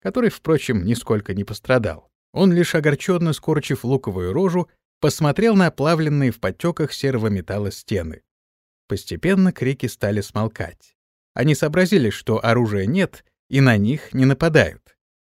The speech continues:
Прижавшись тесной толпой к противоположной стенке лифта, с ужасом смотрели на меня. Из моей спины выглядывал Брык, и кого больше они боялись, даже трудно сказать.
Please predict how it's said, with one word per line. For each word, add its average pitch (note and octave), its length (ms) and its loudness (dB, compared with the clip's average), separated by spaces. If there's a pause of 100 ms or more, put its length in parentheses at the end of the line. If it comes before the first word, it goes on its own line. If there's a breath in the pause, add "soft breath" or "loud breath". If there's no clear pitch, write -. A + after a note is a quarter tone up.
(340)
Прижавшись B2 580 0
тесной A#2+ 360 -2
толпой G#2+ 480 0
к - 100 -12
противоположной A2+ 800 0
стенке G2 460 -4
лифта, F#3+ 460 -4 (300)
с - 100 -20
ужасом F3 500 0
смотрели G#2+ 560 -2
на G2+ 120 0
меня. A2 440 0 (380)
Из A2 160 -2
моей G#2 260 2
спины G#2+ 400 -2
выглядывал B2+ 580 0
Брык, A2+ 440 -4 (400)
и B2+ 80 -6
кого C3+ 280 4
больше F3+ 380 2
они G2 140 -2
боялись, D3 480 -2
даже F#3+ 280 0
трудно D3 420 0
сказать. - 600 -4